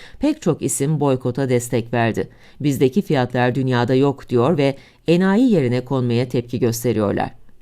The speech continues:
Tüm Restoranlar ve Turizmciler Derneği Başkanı Ramazan Bingöl bile restorancıları savunamıyor.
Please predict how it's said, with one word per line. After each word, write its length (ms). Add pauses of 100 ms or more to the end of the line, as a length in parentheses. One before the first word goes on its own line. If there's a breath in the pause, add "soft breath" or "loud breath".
(480 soft breath)
Tüm 180
Restoranlar 680
ve 120
Turizmciler 680
Derneği 380
Başkanı 440
Ramazan 460
Bingöl 380
bile 420
restorancıları 800
savunamıyor. 720